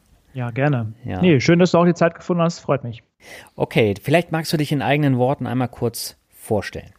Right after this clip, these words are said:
Speaker 1: Gerne, also du hast ja schon erwähnt, mein Name ist, äh, Daniel Kröger, bin jetzt seit, na, schon fast zehn Jahre wohne ich mittlerweile hier in Frankfurt.
Speaker 2: Okay.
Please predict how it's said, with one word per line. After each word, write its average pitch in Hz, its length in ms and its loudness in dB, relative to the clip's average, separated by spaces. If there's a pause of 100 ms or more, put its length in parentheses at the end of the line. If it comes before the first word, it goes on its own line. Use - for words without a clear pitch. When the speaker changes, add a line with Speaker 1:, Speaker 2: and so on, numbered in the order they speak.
(320)
Speaker 1:
Gerne, 175 280 4
also 147 200 2
du 147 80 4
hast 151 160 2
ja 165 60 4
schon 156 140 0
erwähnt, 156 420 4
mein 151 120 2
Name 139 220 2
ist, - 260 -6
äh, 120 260 -6
Daniel 131 280 -2
Kröger, 185 480 4 (180)
bin 135 300 -4
jetzt - 420 -8 (540)
seit, 113 420 -12 (260)
na, 139 380 -6
schon - 160 -8
fast 170 220 -2
zehn 190 180 2
Jahre 175 280 4
wohne 139 140 2
ich 127 60 -2
mittlerweile 131 320 2
hier 131 100 2
in 135 80 0
Frankfurt. 151 460 0 (160)
Speaker 2:
Okay. 127 260 -6